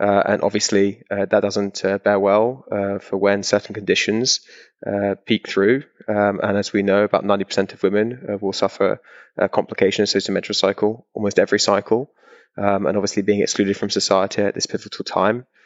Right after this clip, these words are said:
um, can result in, uh, you know, extremely bad, uh, clinical outcomes. Um, and as a result, said Ancestors tries to address culturally all of the countries in which we operate,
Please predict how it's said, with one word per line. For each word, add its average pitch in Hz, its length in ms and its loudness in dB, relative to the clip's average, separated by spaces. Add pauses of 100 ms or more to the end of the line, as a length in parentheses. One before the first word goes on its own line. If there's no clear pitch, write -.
(300)
um, 101 640 -2 (120)
can 104 160 -2
result 101 380 2
in, 101 220 -2
uh, 101 260 0 (100)
you 104 80 -6
know, 101 100 0
extremely 101 560 0
bad, 98 460 0
uh, 104 100 -4
clinical - 380 0
outcomes. 101 580 -2 (600)
Um, 98 440 0
and 104 140 -4
as 101 160 0
a - 20 2
result, 101 420 2
said - 320 -2
Ancestors - 480 -4
tries 95 260 -2
to - 120 0
address 98 360 2
culturally 104 520 0
all 104 240 -2
of 98 100 -2
the 98 100 -2
countries 107 420 -2
in 98 80 -2
which - 180 -6
we - 80 0
operate, 104 460 0